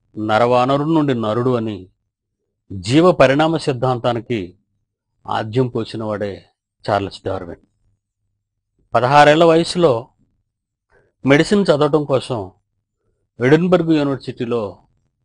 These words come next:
తల్లిదండ్రులు ఆయన్ని చేర్పించారు. పద్దెనిమిది వందల ఇరవై ఎనిమిదో సంవత్సరంలో డార్విన్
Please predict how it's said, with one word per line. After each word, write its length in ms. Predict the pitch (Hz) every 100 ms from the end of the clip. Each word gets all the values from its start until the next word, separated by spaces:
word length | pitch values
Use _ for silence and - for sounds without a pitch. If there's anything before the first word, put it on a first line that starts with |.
| -
తల్లిదండ్రులు 520 | 117 123 139 135 127
ఆయన్ని 260 | 113 113 104 120
చేర్పించారు. 560 | 98 - 87 92 80 - _ _ 87 _ _ _ _ _ _ _ _ _ _ _ _ _ _ _ _ _ -
పద్దెనిమిది 460 | 131 175 214 220
వందల 240 | 208 180 151
ఇరవై 280 | 127 147
ఎనిమిదో 320 | 156 143 135 127
సంవత్సరంలో 800 | 131 113 - 110 107 107 87 _ _ _ _ _ 104
డార్విన్ 460 | 107 110 120 95